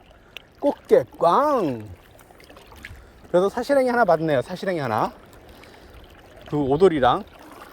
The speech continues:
오돌이가 지금 카메라에, 우와! 나왔는지 모르겠는데. 어쨌든 그래요. 어, 이쪽에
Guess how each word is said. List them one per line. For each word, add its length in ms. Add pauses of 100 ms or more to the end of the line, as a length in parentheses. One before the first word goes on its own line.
(340)
오돌이가 380
지금 160
카메라에, 540 (500)
우와! 1080 (960)
나왔는지 380
모르겠는데. 560 (1300)
어쨌든 300
그래요. 300 (1400)
어, 100
이쪽에 300